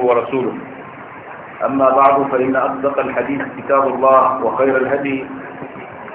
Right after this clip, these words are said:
هدي محمد صلى الله عليه وآله وسلم، وشر الأمور محدثاتها، فإن كل محدثة بدعة، وكل بدعة ضلالة،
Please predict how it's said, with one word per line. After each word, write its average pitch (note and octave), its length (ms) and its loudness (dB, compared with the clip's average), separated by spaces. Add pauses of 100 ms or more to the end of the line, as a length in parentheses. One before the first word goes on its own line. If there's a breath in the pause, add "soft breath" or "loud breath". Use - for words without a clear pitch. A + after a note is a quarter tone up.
(340)
هدي C3+ 300 2
محمد C3+ 760 0
صلى C3+ 180 0
الله B2+ 260 4 (140)
عليه B2+ 320 4
وآله B2+ 500 2
وسلم، C#3+ 640 0
وشر C#3 400 0
الأمور C3 440 0
محدثاتها، C3 1300 2
فإن B2+ 240 -2 (140)
كل C3+ 160 2 (120)
محدثة C3+ 540 0 (200)
بدعة، C#3 460 4
وكل C3+ 300 0
بدعة C3 360 0 (160)
ضلالة، C#3 400 2